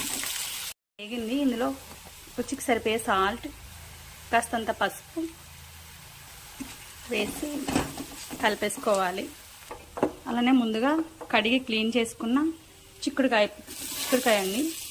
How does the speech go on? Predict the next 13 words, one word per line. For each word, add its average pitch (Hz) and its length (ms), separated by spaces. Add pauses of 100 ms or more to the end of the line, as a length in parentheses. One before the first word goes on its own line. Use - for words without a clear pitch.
(320)
వేసుకుంటున్నా. 208 720 (1800)
ఇదండి, 277 300 (160)
ఈ - 20 (160)
కాయగూరలు 269 560
అండి 254 180 (120)
విటమిన్స్, 254 580 (320)
పోషకాలు, 226 800 (180)
ఖనిజాలు, 226 640 (640)
ఫైబర్ 233 540 (500)
చాలా 226 340
పుష్కలంగా 262 640
ఉంటుందండి. 233 560 (840)
ఈ 240 40